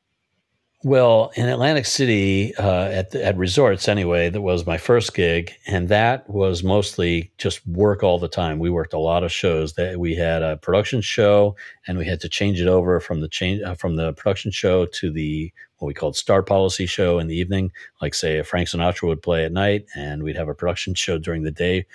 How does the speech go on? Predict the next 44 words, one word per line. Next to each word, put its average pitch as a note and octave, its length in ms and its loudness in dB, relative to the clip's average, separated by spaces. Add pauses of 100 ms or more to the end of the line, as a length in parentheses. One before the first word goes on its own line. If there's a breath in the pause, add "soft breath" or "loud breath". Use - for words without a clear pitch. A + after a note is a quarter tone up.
(140 loud breath)
for - 120 -6
the D2+ 100 -4
bus F2 300 0
crowd, F#2 560 0 (420 loud breath)
and, E2 460 0
uh, D#2+ 320 0 (480)
just, G2 460 -2
you G2 100 0
know, F2+ 120 2
work G2+ 300 2
ethic, E2 380 -4
just - 260 -6
working F#2+ 280 2
hard E2+ 420 2
and E2 500 -4
knowing F2+ 560 0 (380 loud breath)
to D#2+ 160 0
work F#2 260 2
hard F#2 240 4
and D#2+ 100 -2
not E2+ 200 0
complain F2 340 -2
about F2 280 2
it F#2+ 140 -4
and D#2 140 -6
just - 380 -6 (280)
get F2 200 -2
the F2+ 80 -10
job E2+ 320 0
done F2 320 0 (280 loud breath)
and D2+ 120 -4
make E2+ 120 0
sure F2+ 240 0
that E2 100 -2
it's D#2+ 200 -6
the - 80 -8
same F2 460 -2
as E2+ 220 -6
it E2+ 80 -6
was E2 220 0
last E2+ 300 -2
night F#2 260 -2
for - 200 -6
the, D2+ 200 -4